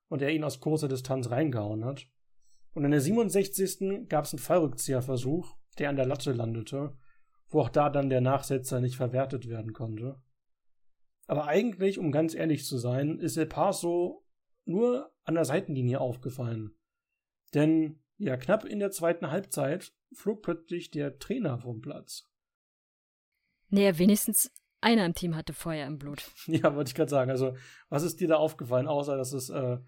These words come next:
Speaker 1: dass er ein bisschen angefressen wirkte?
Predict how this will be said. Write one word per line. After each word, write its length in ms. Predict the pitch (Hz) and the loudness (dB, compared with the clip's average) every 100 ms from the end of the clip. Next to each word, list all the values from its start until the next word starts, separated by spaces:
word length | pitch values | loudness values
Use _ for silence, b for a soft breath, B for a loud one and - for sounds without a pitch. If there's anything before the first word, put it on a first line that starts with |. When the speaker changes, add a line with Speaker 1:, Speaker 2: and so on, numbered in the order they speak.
| b b b | b b b
Speaker 1:
dass 140 | 131 | -4
er 100 | 156 | 0
ein 120 | 156 | 0
bisschen 480 | 143 160 160 143 139 | 0 0 2 2 0
angefressen 720 | 143 147 131 127 135 120 113 | 0 0 0 -2 -4 -4 -4
wirkte? 400 | 110 110 160 202 | -6 -8 -8 -8